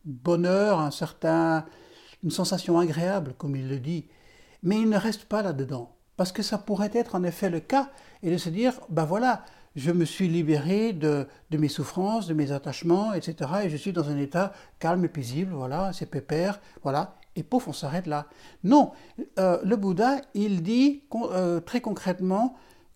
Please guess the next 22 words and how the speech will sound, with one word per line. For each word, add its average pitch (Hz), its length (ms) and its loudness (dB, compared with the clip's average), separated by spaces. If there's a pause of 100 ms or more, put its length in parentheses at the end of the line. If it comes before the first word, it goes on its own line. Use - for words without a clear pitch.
que 214 280 4 (380)
ça - 160 -6
continue 170 640 -4 (720)
et 180 80 0
qu'il 202 180 -2
y 196 60 4
a 196 80 4
toujours 220 840 -2 (180)
un 180 160 2
pas 180 480 -2 (640)
en 170 100 4
plus 170 380 -6
à 143 100 -10
faire, 147 380 -6 (260)
en 160 60 -12
fait. - 320 -16 (760)
On, 175 60 2
on, 196 520 0
on 185 120 -4
parle 185 180 0
souvent 214 400 -2
de 160 560 0